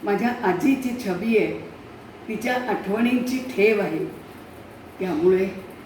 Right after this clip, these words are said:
हृदयाची भावना हृदयाला कळली." फणसाळकरांनी त्याच्या पाठीवर हात फिरवला आणि म्हणाले, "बाळा, तुझ्या भावना मला कळल्या,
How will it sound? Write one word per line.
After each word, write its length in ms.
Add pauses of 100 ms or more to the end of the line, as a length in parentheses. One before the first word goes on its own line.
(1120)
हृदयाची 720
भावना 400
हृदयाला 640
कळली." 600 (1000)
फणसाळकरांनी 840
त्याच्या 300
पाठीवर 520
हात 180 (100)
फिरवला 420 (560)
आणि 140
म्हणाले, 420 (840)
"बाळा, 360 (580)
तुझ्या 240
भावना 500
मला 280
कळल्या, 480